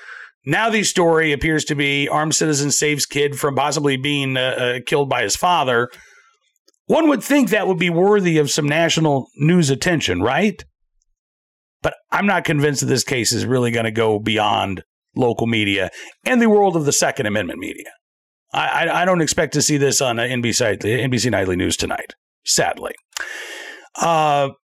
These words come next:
today's, uh, armed citizen story. No, we just did our armed citizen story. Our, uh, good deed of the day.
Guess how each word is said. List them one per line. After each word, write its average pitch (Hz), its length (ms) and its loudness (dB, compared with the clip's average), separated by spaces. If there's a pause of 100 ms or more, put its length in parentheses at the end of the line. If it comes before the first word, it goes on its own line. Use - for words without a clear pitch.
(120)
today's, 220 400 2
uh, 202 80 6
armed 185 300 2
citizen 185 380 2
story. 147 200 2
No, 156 100 2
we 131 120 0
just 156 180 -2
did 156 100 2
our 101 80 2
armed 98 140 -2
citizen 101 300 -4
story. 104 200 -2
Our, 196 360 4
uh, 165 300 2 (380)
good 262 180 2
deed 220 180 4
of 190 60 2
the 165 80 2
day. 143 280 0